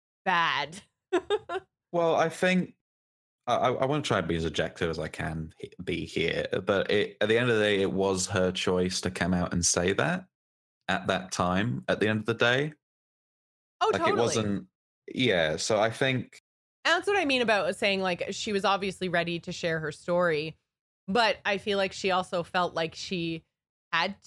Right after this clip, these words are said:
Speaker 1: to explain her drag at that point in time. And
Speaker 2: Mm.
Speaker 1: that is a hundred percent why she is who she is and why she does the drag that she does. And I do, I feel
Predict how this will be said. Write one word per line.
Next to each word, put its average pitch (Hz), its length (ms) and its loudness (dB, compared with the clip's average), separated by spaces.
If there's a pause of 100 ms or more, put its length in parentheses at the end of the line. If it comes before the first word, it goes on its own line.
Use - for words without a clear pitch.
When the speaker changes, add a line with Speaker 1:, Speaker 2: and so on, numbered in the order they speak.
Speaker 1:
to 220 720 0
explain 185 920 -4
her 196 220 -2
drag 170 580 0
at 170 200 -2
that 151 200 0 (160)
point 170 240 -8
in 170 220 -10 (160)
time. 196 440 -4 (880)
And 202 480 2
Speaker 2:
Mm. 165 180 -6
Speaker 1:
that 185 320 0 (540)
is 196 540 0
a 185 140 2
hundred 180 420 -2
percent 196 480 -6 (460)
why 180 380 2
she 175 340 0
is 180 220 0
who 185 140 -6
she 175 240 -4
is 180 220 0
and 165 100 -2
why 165 200 0
she - 120 -12
does 175 280 -2
the 175 80 -4
drag 165 380 0
that 170 140 -4
she - 140 -12
does. 185 400 2
And 170 220 -4 (400)
I 220 60 2
do, 294 300 0
I 196 140 2
feel 226 460 -2